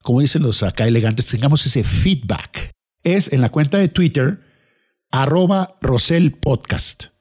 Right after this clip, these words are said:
Síganos en arroba Rosel Podcast. Síganos, comenten lo que quieran, denme temas. Y yo aquí los, los invento, lo que sea. Lo que he dicho hasta el momento de mis anécdotas,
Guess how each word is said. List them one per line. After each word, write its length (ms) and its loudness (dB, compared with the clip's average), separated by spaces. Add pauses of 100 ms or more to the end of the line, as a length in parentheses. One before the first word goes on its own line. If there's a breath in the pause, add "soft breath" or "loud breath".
Síganos 800 -2 (640)
en 140 4
arroba 600 2
Rosel 580 0 (140)
Podcast. 580 -2
Síganos, 720 0 (320)
comenten 420 0
lo 80 2
que 120 0
quieran, 460 -2
denme 400 -2
temas. 540 -2 (180)
Y 120 2
yo 140 2
aquí 220 -2
los, 340 0 (280)
los 180 -2
invento, 520 0
lo 80 0
que 100 -4
sea. 200 -2 (380)
Lo 180 0
que 120 0
he 60 2
dicho 280 2
hasta 200 -2
el 60 0
momento 440 2
de 80 2
mis 160 0
anécdotas, 760 0